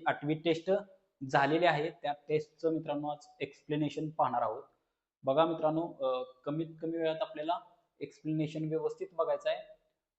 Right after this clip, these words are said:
चला तर वेळ न घालवता मित्रांनो आपण एक्सप्लेनेशनला सुरुवात करूया. बघा मित्रांनो,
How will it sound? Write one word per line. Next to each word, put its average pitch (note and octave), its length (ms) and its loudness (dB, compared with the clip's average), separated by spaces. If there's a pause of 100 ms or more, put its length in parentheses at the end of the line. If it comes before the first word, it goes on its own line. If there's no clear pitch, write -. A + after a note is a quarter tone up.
चला D#3 160 8
तर F3 180 4
वेळ D#3+ 220 6
न F3 140 4
घालवता D#3+ 300 0
मित्रांनो D#3+ 420 -4 (680)
आपण E3+ 240 0
एक्सप्लेनेशनला D#3+ 760 4 (600)
सुरुवात E3 300 10 (120)
करूया. C#3+ 280 6 (3500)
बघा E3+ 160 12
मित्रांनो, D#3+ 340 8